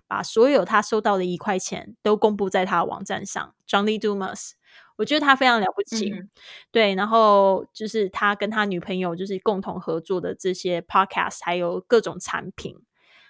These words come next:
Speaker 1: 呃，那但是他总是一直强调，因为他在开课嘛，我们自己有 Facebook 强-，呃，社群，他总是强调你一定要就是做一件事情，把它做到成功，再去转移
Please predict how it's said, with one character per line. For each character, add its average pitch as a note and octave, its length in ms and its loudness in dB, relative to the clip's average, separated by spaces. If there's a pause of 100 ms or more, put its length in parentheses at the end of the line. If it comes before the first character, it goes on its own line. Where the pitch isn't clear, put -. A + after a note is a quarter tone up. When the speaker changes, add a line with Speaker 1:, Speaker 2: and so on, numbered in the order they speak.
(160)
Speaker 1:
呃， G3 120 -2
那 G#3+ 180 -2
但 A#3 180 4
是 A3+ 140 -4
他 C4 340 6
总 G3 320 -6
是 B3 220 -6
一 A#3+ 140 -2
直 G#3+ 120 -8
强 F3 320 -6
调， F#3 300 0
因 G#3 100 -4
为 G#3+ 80 -4
他 G#3 240 -4
在 G#3 220 -4
开 G3+ 240 -4
课 G3+ 240 -4
嘛， F3 180 -4
我 E3+ 80 -4
们 E3 200 -8
自 A3 120 -10
己 F#3+ 140 -10
有 F3 160 0
Facebook F#3+ 580 -4
强-， - 260 -16
呃， F#3+ 200 -10
社 G#3 220 2
群， - 420 -10
他 - 140 -6
总 G#3 160 -6
是 A3 120 -8
强 F3 300 -10
调 F#3 240 -2
你 G3 220 -4
一 A#3+ 40 -8
定 B3+ 200 -8
要 A#3 260 0
就 A3 140 -6
是 A3+ 160 -8
做 A3+ 200 2
一 G3+ 60 0
件 G#3 180 -4
事 G#3 200 -8
情， F#3 180 -10
把 F#3 120 -4
它 F3+ 60 -2
做 G#3 200 -2
到 F#3+ 120 0
成 F3+ 280 -10
功， F#3 200 -6
再 A#3+ 160 -4
去 G#3+ 360 -4
转 F3 280 -6
移 E3+ 300 -10